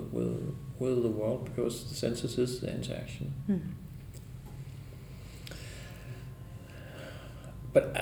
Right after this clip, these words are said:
Speaker 1: I, I have, I have no big political hopes in <laughs> seeing how the world is behaving. I think it, I, I should be very, uh, uh, very optimistic to think that, that this work would have a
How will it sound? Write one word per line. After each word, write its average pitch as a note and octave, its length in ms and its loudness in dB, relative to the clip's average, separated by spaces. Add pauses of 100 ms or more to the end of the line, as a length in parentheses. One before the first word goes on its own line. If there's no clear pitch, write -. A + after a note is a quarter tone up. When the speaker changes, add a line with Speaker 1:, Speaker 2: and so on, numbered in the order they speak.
(120)
Speaker 1:
I, - 60 12
I - 40 12
have, A#2+ 340 10
I A2+ 80 12
have A#2+ 160 12
no C#3+ 640 12
big - 400 10
political A#2+ 460 12
hopes - 640 10 (200)
in C4+ 1200 12
<laughs> - 0 -
seeing G3 320 12
how D#3 180 12
the D3+ 80 12
world C#3+ 300 12
is - 80 12
behaving. D3+ 580 12
I C#3 40 12
think C3+ 260 12
it, - 180 12
I, B2 220 12
I B2 40 12
should C#3+ 260 8
be B2 280 12
very, B2 680 10
uh, G#2+ 360 12 (920)
uh, - 360 4
very C3 380 10
optimistic - 640 2
to - 120 -4
think - 360 0
that, - 180 4 (440)
that G#1+ 100 4 (160)
this - 240 4
work G#1+ 240 8 (720)
would A2 100 2
have G#2+ 180 8
a F2+ 80 4